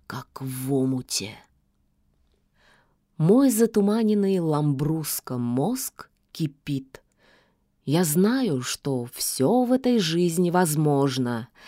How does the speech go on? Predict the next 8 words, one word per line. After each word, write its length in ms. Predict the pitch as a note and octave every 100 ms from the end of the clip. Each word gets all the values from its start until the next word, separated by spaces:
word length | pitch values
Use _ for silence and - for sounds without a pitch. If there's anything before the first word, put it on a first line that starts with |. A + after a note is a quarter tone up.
| - - - -
Вопрос 540 | D#3 F#3+ B3 A#3 -
лишь 320 | A#3 A3 -
в 100 | -
цене, 640 | - - A#3+ G#3+ E3 A#2+ A2+
которую 420 | C3+ - E3+ F3
ты 160 | - F#3+
готов 480 | E3+ F3+ G3 D#3 -
заплатить. 1000 | D3+ C#3+ F3+ - G3+ - - C3+ - -